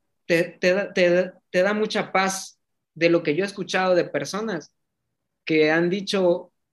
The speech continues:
"¿Sabes qué? Probablemente lo tengo, pero estoy en paz, o sea, no estoy sufriendo al final".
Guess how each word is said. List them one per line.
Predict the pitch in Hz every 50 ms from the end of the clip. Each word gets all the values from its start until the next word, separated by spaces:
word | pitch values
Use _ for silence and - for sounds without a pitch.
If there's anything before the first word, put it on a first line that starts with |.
| _ _ _ _ _ _ _ _
"¿Sabes | - 196 208 214 196 208
qué? | - 240 226 214
Probablemente | - 190 180 185 196 208 208 208 214 202 214
lo | 185 165 156
tengo, | - 214 220 214 190 -
pero | 175 160 151 147
estoy | 143 143 - 196 202 196
en | 170 151 -
paz, | - 170 165 - - -
o | 165
sea, | - - 156 143 135 - - _ _ _ _ _ _ _
no | 175 208
estoy | 196 196 233 202
sufriendo | - - 185 - - 196 214 220 208 190 165
al | 151 147
final". | 147 156 156 175 208 214 185 151 -